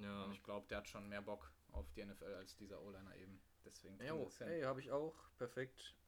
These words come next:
Speaker 1: Ähm, kommen wir zum nächsten.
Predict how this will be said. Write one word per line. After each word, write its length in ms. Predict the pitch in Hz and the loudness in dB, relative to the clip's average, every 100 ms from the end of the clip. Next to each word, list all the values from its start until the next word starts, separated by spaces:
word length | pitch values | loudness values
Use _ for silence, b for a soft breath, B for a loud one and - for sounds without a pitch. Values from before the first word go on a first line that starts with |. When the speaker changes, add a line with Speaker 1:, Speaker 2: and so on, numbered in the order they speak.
| 110 | 2
Speaker 1:
Ähm, 800 | 110 110 113 110 110 110 107 120 - - - - - - - - | 4 6 4 2 -2 -2 -4 -8 -14 -20 -10 -10 -10 -16 -20 -2
kommen 160 | - 170 | 2 4
wir 60 | 165 | 2
zum 120 | 165 | 2
nächsten. 480 | 165 - 110 104 | 2 2 -2 -2